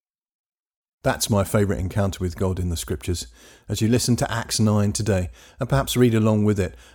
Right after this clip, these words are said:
I pray that you have an encounter with God. If you don't need a Damascus Road experience, may you enjoy an Emmaus Road experience where your heart burns within you as he opens the scriptures to you.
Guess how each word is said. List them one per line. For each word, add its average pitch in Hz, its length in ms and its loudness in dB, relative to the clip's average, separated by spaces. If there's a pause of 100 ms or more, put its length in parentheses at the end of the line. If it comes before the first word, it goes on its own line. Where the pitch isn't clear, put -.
I 110 60 -2
pray 131 300 2
that 123 160 0
you 120 180 2
have 110 240 -2
an 110 80 2
encounter 113 640 -2
with 113 240 -4
God. 78 320 -4 (840)
If - 100 -8
you 120 100 2
don't 131 240 2
need 127 200 2
a 117 60 2
Damascus 120 580 2
Road 107 220 2
experience, 95 580 -2 (260)
may 120 180 2
you 135 200 2
enjoy 117 560 0
an 104 140 0
Emmaus 107 640 2
Road 85 240 -2
experience 80 560 -6 (200)
where 117 160 0
your 113 160 0
heart 139 520 -4
burns 117 580 2
within 107 320 2
you 80 200 -4 (640)
as 101 60 -6
he 101 140 -2
opens 104 460 0
the 95 100 -6
scriptures - 500 -6
to - 120 -10
you. 76 220 -10